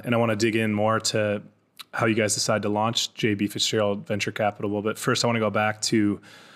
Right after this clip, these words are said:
the academy for a bit. You know, there's been a lot of talk around youth sports and specifically basketball development with overuse injuries, and things are catching up to the N C double A in a way where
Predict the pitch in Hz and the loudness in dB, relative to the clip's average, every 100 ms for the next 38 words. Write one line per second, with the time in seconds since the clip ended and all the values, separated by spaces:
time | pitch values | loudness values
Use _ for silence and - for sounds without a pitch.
0 | - - 127 113 135 147 147 117 113 - | -20 -4 -2 2 2 2 2 0 -2 -2
1 | 117 104 110 107 - - - - _ - | -2 0 -2 -2 -8 -20 -20 -20 _ -2
2 | 135 120 117 - 139 127 120 - 120 117 | 0 2 2 2 2 4 2 0 0 0
3 | 113 - - - 117 110 107 110 110 - | -2 -10 -8 0 2 2 0 0 0 -2
4 | - 113 107 - - - - 117 107 - | 0 0 0 -2 -2 -4 -4 -2 -2 -2
5 | - 113 - 107 104 104 - 113 104 107 | -2 -2 0 0 2 0 0 -2 -2 0
6 | 107 104 104 107 110 98 - - _ - | 0 -2 -4 -2 -2 -2 -4 -12 _ -2
7 | 120 110 110 127 120 127 117 117 113 110 | 0 2 4 2 2 0 0 0 0 0
8 | 110 107 107 - - _ - 110 104 101 | 0 0 -2 -4 -10 _ -4 0 0 -2
9 | 98 98 - - 127 117 117 135 117 120 | -4 -8 -14 -4 0 2 0 0 0 -2
10 | 113 - 117 110 107 - 107 110 110 107 | -2 -2 0 2 2 0 0 2 2 0
11 | 104 107 107 104 104 104 | 0 0 0 0 0 0